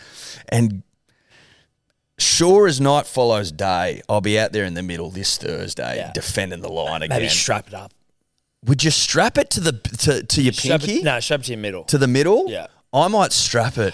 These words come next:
Speaker 2: You strap it to a, look, and I don't know this to be true, but I'd say you strap it to a sturdier tree.
Speaker 1: Yes,
Speaker 2: Like, you don't
Speaker 1: because
Speaker 2: wanna s-
Speaker 1: there's not, they're not, yeah,
Speaker 2: You wanna
Speaker 1: yeah.
Speaker 2: strap it to a big boy so that it's, like,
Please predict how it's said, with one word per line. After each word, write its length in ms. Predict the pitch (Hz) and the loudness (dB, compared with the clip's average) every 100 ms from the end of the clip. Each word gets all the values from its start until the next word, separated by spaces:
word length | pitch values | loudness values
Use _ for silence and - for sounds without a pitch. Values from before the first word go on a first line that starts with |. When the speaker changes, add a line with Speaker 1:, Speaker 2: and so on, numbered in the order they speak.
| - | -4
Speaker 2:
You 140 | 156 160 | -2 0
strap 300 | - 226 202 | 2 0 0
it 80 | 160 | 2
to 100 | 160 | 2
a, 140 | 139 | 2
look, 160 | 160 147 | 0 0
and 120 | 139 | 2
I 80 | 175 | 2
don't 140 | 180 147 | 2 2
know 140 | 139 | 0
this 180 | 120 127 | -2 -6
to 100 | - | -8
be 100 | 104 | -8
true, 240 | - 147 120 | -6 -4 -2
but 80 | 117 | -2
I'd 140 | 131 | 0
say 80 | 123 | -2
you 100 | 110 | -2
strap 320 | - 147 127 | -2 0 -2
it 100 | 127 | -4
to 100 | 107 | -8
a 40 | 95 | -4
sturdier 480 | - 190 104 87 | -4 -4 -6 -8
tree. 460 | 85 - 101 80 - _ _ _ | -8 -8 -8 -12 -16 _ _ _
Speaker 1:
Yes, 420 | 127 127 101 - - | -2 0 0 0 0
Speaker 2:
Like, 120 | 143 | 2
you 120 | 190 | 4
don't 160 | 196 180 | 4 4
Speaker 1:
because 100 | 147 | 2
Speaker 2:
wanna 20 | |
s- 40 | |
Speaker 1:
there's 160 | 160 175 | 2 2
not, 140 | 196 165 | 0 2
they're 160 | 160 | 2
not, 380 | 160 175 170 147 | 4 2 2 2
yeah, 260 | 143 113 95 - - - | 4 2 0 -6 -8 2
Speaker 2:
You 80 | |
wanna 100 | 208 196 | 2 2
Speaker 1:
yeah. 40 | |
Speaker 2:
strap 260 | - 202 165 | 2 0 0
it 100 | - | 0
to 100 | 156 | 0
a 40 | |
big 260 | 127 165 147 | 2 0 2
boy 240 | 139 127 | 2 2
so 200 | 135 139 | 2 0
that 120 | 131 143 | 2 0
it's, 240 | 151 - | 0 0
like, 340 | 131 113 - | 0 0 -4